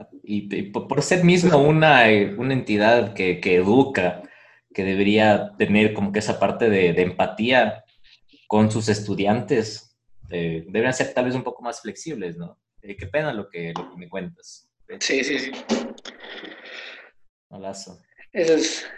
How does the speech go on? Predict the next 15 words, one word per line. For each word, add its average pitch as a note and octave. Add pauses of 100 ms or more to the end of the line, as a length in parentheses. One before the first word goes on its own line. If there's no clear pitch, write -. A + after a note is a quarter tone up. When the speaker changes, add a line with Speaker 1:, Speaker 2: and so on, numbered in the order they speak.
Speaker 2:
la, B2
la B2
dura D#3+
vida D3+
del, A#2
la A#2
vida C3
del A#2
estudiante A#2+
del A2+
pregrado. A2 (2250)
Speaker 1:
¿Qué -
piensas D3+
entonces? G#2
Que, F#2